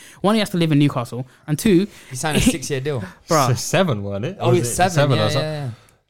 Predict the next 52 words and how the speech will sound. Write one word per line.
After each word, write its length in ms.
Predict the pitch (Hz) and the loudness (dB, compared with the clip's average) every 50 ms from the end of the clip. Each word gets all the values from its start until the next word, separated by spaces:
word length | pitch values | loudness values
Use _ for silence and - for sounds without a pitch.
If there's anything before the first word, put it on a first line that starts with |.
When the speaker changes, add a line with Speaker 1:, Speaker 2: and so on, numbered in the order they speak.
| _ _ | _ _
Speaker 1:
That's 200 | - 127 123 - | -16 -16 -14 -14
a, 40 | 123 | -14
that's 300 | 113 120 127 123 - - | -14 -12 -12 -12 -12 -10
muggins, 420 | 123 120 120 117 113 110 110 - - | -10 -10 -10 -10 -12 -14 -16 -16 -16
man. 220 | 113 113 120 127 | -16 -16 -16 -16
But, 240 | - 123 117 - - | -14 -16 -16 -16 -16
uh, 280 | 127 120 120 120 120 120 | -16 -16 -16 -16 -16 -14
no, 140 | 131 127 120 | -14 -10 -8
I 120 | 127 147 | -6 -6
just 140 | 160 156 - | -6 -6 -8
get 120 | - - | -8 -8
so 160 | - - 147 | -6 -6 -6
frustrated. 400 | 139 - 131 123 107 135 123 120 | -6 -6 -8 -6 -6 -4 -4 -4
Speaker 3:
Yeah. 40 | 127 | -4
Speaker 1:
But 180 | 131 127 123 120 | -4 -4 -4 -4
Speaker 2:
I 20 | 143 | -4
mean, 140 | 160 185 | -4 -2
they 80 | 180 208 | -2 0
have 200 | 220 220 208 165 | 0 0 -2 -2
Joe 180 | 151 175 175 170 | -4 -4 -2 -2
Willock, 380 | 156 160 147 135 127 104 - - | -2 -2 0 -2 -2 -4 -6 -8
who 120 | 131 131 | -8 -6
they 160 | 123 127 123 | -4 -4 -4
sign, 440 | 123 - - 127 120 120 117 117 113 | -4 -6 -6 -6 -6 -6 -6 -6 -6
and 120 | 110 107 | -8 -6
Speaker 1:
he's 200 | 143 151 147 135 | -6 -4 -4 -4
been 100 | 131 123 | -4 -2
Speaker 3:
No, 80 | 113 110 | 0 2
Speaker 1:
out. 400 | 107 107 107 104 107 104 101 117 | 2 2 2 2 0 0 -2 -2
Speaker 3:
I 40 | - | -2
can't 220 | 123 117 117 117 117 | 0 0 0 0 0
lie. 180 | 120 117 120 | 0 0 0
Speaker 2:
Yeah. 180 | 120 113 110 110 | 0 -2 -2 -4
Speaker 3:
Yous 100 | 107 104 | -4 -4
have, 200 | 117 110 95 - - 107 107 | -4 -4 -4 -6 -10 -6 -4
yous 100 | 113 110 | -4 -4
have 120 | 107 95 95 | -4 -4 -4
done 160 | 104 98 101 | -4 -4 -4
a 20 | |
Liverpool. 460 | 98 98 98 98 95 - - 92 90 - _ _ _ _ - - - - - - | -4 -6 -8 -8 -10 -12 -12 -14 -14 -16 _ _ _ _ -20 -18 -18 -16 -12 -6
Yous 180 | 117 120 113 113 | -4 -4 -2 -2
have 100 | 104 - | -4 -6
fleeced 300 | - 113 110 101 - - | -6 -6 -6 -6 -6 -8
Newcastle 500 | 101 98 95 - 101 98 - - 98 92 | -10 -10 -8 -8 -8 -8 -8 -8 -12 -12
for 160 | - - 95 | -12 -10 -10
him. 160 | 92 90 92 - _ _ - - - _ - - _ | -10 -10 -12 -14 _ _ -20 -20 -20 _ -20 -16 _
Speaker 1:
We 80 | - 147 | -6 -2
did 120 | 139 156 | 0 0
it 40 | 151 | 0
at 60 | 139 | 0
Iwobi. 360 | 143 143 147 147 135 135 127 | 0 0 0 0 -2 -4 -8
Speaker 3:
Y-, 40 | 127 | -12